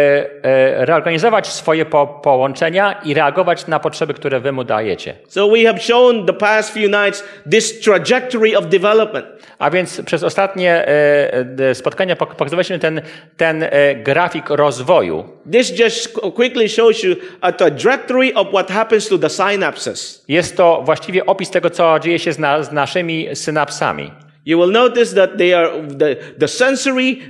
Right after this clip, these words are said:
Speaker 2: that is usually the hearing, that's usually the visual, are very early on in its
Speaker 1: I
Speaker 2: development.
Speaker 1: I zauważycie, że, że ten ro-, rozwój sensoryczny, czyli zmy-, zmysłowy, dotyczący czy słuchu, czy wzroku, pojawia się r-, em, bardzo wcześnie.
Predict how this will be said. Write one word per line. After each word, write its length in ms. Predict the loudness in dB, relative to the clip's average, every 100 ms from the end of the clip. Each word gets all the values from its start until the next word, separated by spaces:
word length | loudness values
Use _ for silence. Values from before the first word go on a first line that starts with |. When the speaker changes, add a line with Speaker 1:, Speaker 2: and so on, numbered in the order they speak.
| -2
Speaker 2:
that 200 | -2 -2
is 160 | -2
usually 400 | 0 2 2 0
the 120 | 0 -2
hearing, 500 | 0 0 4 2 0 -10 -2
that's 300 | -2 0 -2
usually 360 | 0 2 2
the 100 | 0
visual, 560 | 2 2 2 2 2 2 -2 -18 -6
are 260 | 0 4 2 0 -16
very 440 | -4 2 4 4 2
early 300 | 2 4 4
on 400 | 2 2 -4 -12 -20 _
in 160 | -2
its 120 | 0 0
Speaker 1:
I 60 |
Speaker 2:
development. 540 | 0 2 2 0 -4 -12 -20 -8
Speaker 1:
I 100 | 0
zauważycie, 360 | 2 2 0
że, 260 | 2 2 2
że 260 | -4 0 0
ten 180 | 2 2
ro-, 180 | 2 2
rozwój 400 | 0 0 -2 -6
sensoryczny, 760 | -2 -2 0 0 0 -2 -8
czyli 300 | -4 -4 -2
zmy-, 320 | -4 -2 -2
zmysłowy, 600 | -4 -6 -6 -2 0 0 0
dotyczący 540 | -6 -4 -4 -2 -6
czy 160 | -4 -8
słuchu, 340 | -4 -4 -4
czy 160 | -4 -6
wzroku, 500 | 0 0 2 -2 -4 -8 -18 -20 0
pojawia 300 | 2 4 2
się 300 | 2 0 2
r-, 200 | 0 0
em, 440 | 2 2 2 -2 0
bardzo 300 | 0 2 -2
wcześnie. 500 | -2 -2 -2 -12